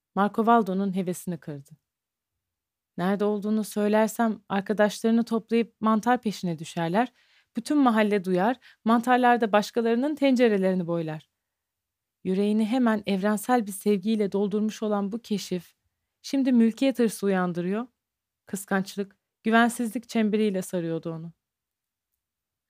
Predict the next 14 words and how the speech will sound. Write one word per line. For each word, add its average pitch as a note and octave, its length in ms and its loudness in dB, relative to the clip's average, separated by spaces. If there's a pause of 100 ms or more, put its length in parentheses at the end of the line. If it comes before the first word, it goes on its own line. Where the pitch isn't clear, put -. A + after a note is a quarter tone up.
(160)
"Mantarların C4 680 4
yerini A#3+ 400 2
ben A#3 240 8
biliyorum. D3+ 420 -8 (440)
Bir F#4 160 4
ben," F3+ 220 2 (420)
dedi E3 200 -4
çocuklarına. D3+ 680 -10 (520)
"Kimseye B3+ 460 4
söz A#3+ 240 -2
etmeyeceksiniz E3+ 840 -2
bundan." D#3+ 340 -10 (1400)
Ertesi F4 400 0
sabah G#3 360 0